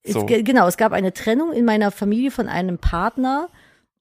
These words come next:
Speaker 1: Und,
Speaker 2: Dessen
Speaker 1: äh,
Speaker 2: Mutter.
Speaker 1: dessen Mutter, die ich einmal in meinem Leben
Speaker 2: Ja,
Speaker 1: gesehen
Speaker 2: mit,
Speaker 1: habe.
Speaker 2: mit der wir, die wir nur auf der Hochzeit mal gesehen haben und mit der wir nichts zu tun, in keinster Weise. Wir, wir kennen diese Person eigentlich.
Speaker 1: Die mir halt auch maximal
Speaker 2: Ja.
Speaker 1: Wumpe ist.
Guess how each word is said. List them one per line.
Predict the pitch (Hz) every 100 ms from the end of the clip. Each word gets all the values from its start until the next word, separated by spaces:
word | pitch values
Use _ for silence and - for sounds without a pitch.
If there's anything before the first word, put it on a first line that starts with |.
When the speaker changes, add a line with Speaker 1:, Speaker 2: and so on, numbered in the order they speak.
| -
Speaker 1:
Und, | 226 240 233 -
Speaker 2:
Dessen | - 214 233
Speaker 1:
äh, |
Speaker 2:
Mutter. | 185 196 107 95
Speaker 1:
dessen | 269 349 370
Mutter, | 311 302 220 165
die | 185
ich | 214 - -
einmal | 277 415 381
in | 320
meinem | 294 277
Leben | 269 262
Speaker 2:
Ja, | 247
Speaker 1:
gesehen | 196 196 180
Speaker 2:
mit, |
Speaker 1:
habe. | 156 156 156
Speaker 2:
mit | 160 151
der | 175 185 165
wir, | 165 87
die | 110 127 151
wir | 151
nur | 165 262
auf | 220
der | 202 165
Hochzeit | 190 - 135 -
mal | 110
gesehen | 107 104 110 110
haben | 110 131
und | 135 127
mit | 131 156
der | 160
wir | 165 143
nichts | 143 196 - -
zu | -
tun, | 139 151
in | 127
keinster | 143 170 220 254 - 175
Weise. | 170 202 139
Wir, | 127 135 135
wir | 135
kennen | - 262
diese | 175 127 123
Person | 139 127 139 139
eigentlich. | 117
Speaker 1:
Die | 240
mir | 254 254
halt | 262
auch | 254
maximal | 302 339 349 - 311 311 302
Speaker 2:
Ja. | 226
Speaker 1:
Wumpe | 269 277 220
ist. | 156 160 -